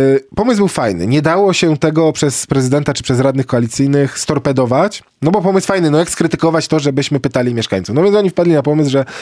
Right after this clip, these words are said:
to zróbmy obstrukcję. No i robią obstrukcję czternaście miesięcy.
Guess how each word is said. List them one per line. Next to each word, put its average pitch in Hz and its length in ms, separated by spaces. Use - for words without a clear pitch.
to 151 80
zróbmy 156 300
obstrukcję. 123 560
No 113 140
i 143 60
robią 151 280
obstrukcję 135 400
czternaście 135 420
miesięcy. 123 460